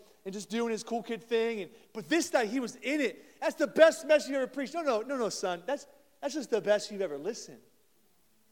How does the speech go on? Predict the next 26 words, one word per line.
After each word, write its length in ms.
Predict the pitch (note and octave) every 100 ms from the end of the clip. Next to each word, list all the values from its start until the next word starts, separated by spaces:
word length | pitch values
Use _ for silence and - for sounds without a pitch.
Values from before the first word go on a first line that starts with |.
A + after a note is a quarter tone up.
| _ _ _
Because 300 | - - B3
the 120 | F3 A3+
level 800 | A3 A3+ B3+ C#4+ E4+ F4+ F4+ - - _ _ _ _ _ -
of 160 | A3+ B3 -
hon-, 240 | A#3+ B3+
or 220 | A3+ G#3+
value 420 | F3+ A3 B3+ C4
that 140 | C4 A3
you 180 | G3+ A#3
receive 840 | G#3+ - - B3 C4 F#3+ F3 F#3 - _ _ _ _ -
is 140 | F#3+
determined 240 | G3 B3+
by 80 | A#3+
the 80 | G#3+
amount 340 | F#3+ G#3 A#3+
of 120 | G#3+ F#3
honor 240 | G#3 A3
that 140 | G3+ F#3
you 100 | F3
give. 340 | F#3+ A3 C#3 - - _ _
He 140 | G3+
received 560 | A3 G3+ - - C#4+ A3+
value 540 | F#3 B3 C#4+ D#4+ D4+
from 240 | D#4 D4 B3
that 180 | B3 A#3+
message 640 | A#3 B3+ - A#3+ F3 -